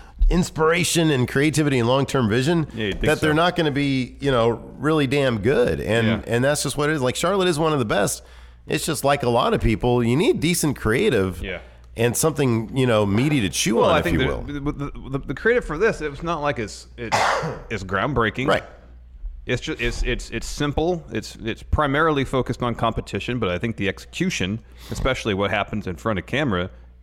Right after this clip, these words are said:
Speaker 2: has been outstanding.
Speaker 1: Yeah.
Speaker 2: I mean, it's 'cause anything you give Becky, she hits out of the park.
Speaker 1: Yeah.
Speaker 2: Anything.
Speaker 1: Yeah.
Speaker 2: Anything.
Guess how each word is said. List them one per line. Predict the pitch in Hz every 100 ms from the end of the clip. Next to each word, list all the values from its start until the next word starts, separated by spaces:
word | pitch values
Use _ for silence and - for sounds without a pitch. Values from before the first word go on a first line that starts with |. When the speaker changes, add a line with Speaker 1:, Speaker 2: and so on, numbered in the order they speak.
| -
Speaker 2:
has | 92
been | 85 90
outstanding. | 90 - - 113 165 87 90 -
Speaker 1:
Yeah. | 90 78 67
Speaker 2:
I | -
mean, | 117
it's | 117
'cause | - 117 95 - - - - - -
anything | 143 123
you | 120
give | 113 82
Becky, | 113 - 87
she | -
hits | 98 104
out | 92
of | 85
the |
park. | 139 - - - -
Speaker 1:
Yeah. | 113 - - 175
Speaker 2:
Anything. | 175 - - - -
Speaker 1:
Yeah. | 78 - - - -
Speaker 2:
Anything. | 175 180 - 95